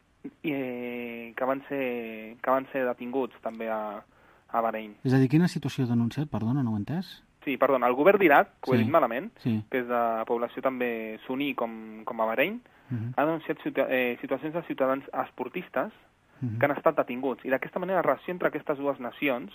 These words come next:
Speaker 1: ha empitjor-, ha empitjorat de manera considerable. Això és el que
Speaker 2: Mhm.
Speaker 1: volia dir, que m'he equivocat amb el Iran-Iraq.
Speaker 2: Mhm. Mhm.
Speaker 1: Llavors, a-, arran de la situació d'esportistes,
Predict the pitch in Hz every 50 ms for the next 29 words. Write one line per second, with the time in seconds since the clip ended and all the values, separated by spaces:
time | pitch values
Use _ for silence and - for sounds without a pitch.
0 | - _ _ _ _ _ _ _ _ - 127 135 127 143 131 127 120 - 131 135
1 | 135 135 - 151 - - 135 123 123 135 139 135 131 127 120 120 127 123 - 131
2 | - - 120 113 110 110 107 - 117 113 107 - _ _ _ _ _ _ _ _
3 | - 117 117 120 123 123 120 117 120 120 123 127 - 123 127 - 139 127 120 120
4 | 120 120 117 117 113 110 110 - 131 123 127 131 127 117 117 139 - - - -
5 | _ - _ - 127 120 104 110 113 113 143 151 - _ _ _ _ - 123 107
6 | 101 110 110 135 - - _ _ _ _ - 123 139 - - - - 143 143 -
7 | 139 131 - 170 180 180 165 143 139 127 123 123 120 120 120 117 110 - 135 -
8 | 127 123 - - 151 143 127 - - 120 113 - - 160 - - - 113 110